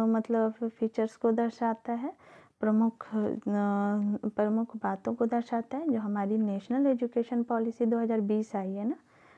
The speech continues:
राष्ट्रीय शिक्षा नीति दो हज़ार बीस के प्रमुख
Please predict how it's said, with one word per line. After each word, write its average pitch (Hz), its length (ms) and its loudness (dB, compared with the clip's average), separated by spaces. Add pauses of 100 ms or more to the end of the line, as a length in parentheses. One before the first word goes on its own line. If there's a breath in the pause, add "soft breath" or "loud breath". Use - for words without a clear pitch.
(160 soft breath)
राष्ट्रीय 208 420 -2
शिक्षा 202 340 -6
नीति 208 380 -4 (480 soft breath)
दो 214 100 2
हज़ार 202 240 0
बीस 208 340 -2
के - 240 -6 (500 soft breath)
प्रमुख 214 340 0